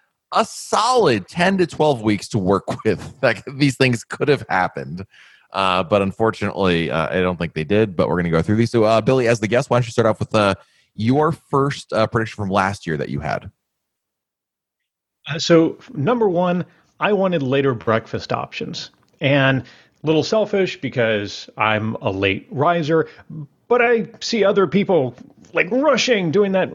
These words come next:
Speaker 2: you know, run either to the, uh, to the buffet or I've heard to the main dining room. I don't know, it closes before I get, get up.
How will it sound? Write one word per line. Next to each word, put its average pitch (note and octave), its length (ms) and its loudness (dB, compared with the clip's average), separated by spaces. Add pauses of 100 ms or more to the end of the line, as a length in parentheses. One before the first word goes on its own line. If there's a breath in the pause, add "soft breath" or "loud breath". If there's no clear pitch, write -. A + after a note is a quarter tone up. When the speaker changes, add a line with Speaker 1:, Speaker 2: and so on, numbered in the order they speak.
Speaker 2:
you E3+ 120 -4
know, D3 120 4
run F#3+ 340 2
either E3+ 240 2
to C#3+ 300 -4
the, C3+ 220 4
uh, A#2+ 520 0 (200)
to C3 180 -4
the A2+ 80 -6
buffet D#3 420 0
or A#2+ 220 2
I've A2 140 0
heard D3+ 340 2
to B2 60 -4
the A2 80 -4
main G#2+ 160 2
dining A2+ 260 2
room. A#2 220 0
I - 100 0
don't B2 120 0
know, F#2 120 0
it - 120 -6
closes F#2+ 360 0
before G#2 340 0
I F#2+ 80 2
get, B2 300 -2 (240 loud breath)
get - 140 2
up. B2+ 200 -2